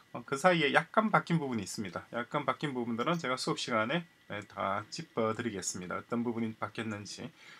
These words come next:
그래서 여기 있는 내용들을, 어, 쭉 살펴볼 텐데 주제가 상당히 재밌는 주제예요. 투표 시스템. 투표 시스템을 한번 피닉스로 구현을 해보자는 겁니다. 그래서 요거는 응용할 수 있는 것도 상당히 많아요. 예를 들어서 우리나라도 투표를 하잖아요. 그죠?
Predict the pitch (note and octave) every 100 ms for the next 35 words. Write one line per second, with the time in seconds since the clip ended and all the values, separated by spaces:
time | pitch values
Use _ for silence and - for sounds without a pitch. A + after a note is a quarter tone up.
0 | - - A2+ A2 A2+ A2+ G#2+ G#2 G2+ G#2
1 | A2+ F#3+ E3+ - - - - A#2+ - D3
2 | - E3+ D#3 C3+ C#3+ D3 E3 - - F#3
3 | F#3+ G3+ F3+ - E3 F#3 E3 D3 E3+ E3+
4 | D#3 D3+ A#2+ A2+ D3 F#3 - B2+ - B3
5 | - A#3+ F3+ E3 - - - A#2+ E2+ _
6 | _ - - - - - A#3 F3+ - -
7 | D#3 D3+ D3 A2+ A2 - - D3+ E3 -
8 | B2+ B2+ F3 - B2 B2+ A2 G#2+ G#2+ F#2
9 | E2 E3 F#3+ - - - - - F3 F3
10 | F3 F#3+ G#3 G#3 G#3 F3 D3+ F3+ G#3+ A#3
11 | A#3 F3+ F3 F3 E3+ E3 D#3 F#3 C3 B2+
12 | D3+ B2 B2 C3+ B2 A#2+ - A#2 A2 C3+
13 | D#3 D3 C#3 C3 B2 A#2+ E3+ F3 - A2+
14 | A2+ A2 E2+ - - - F3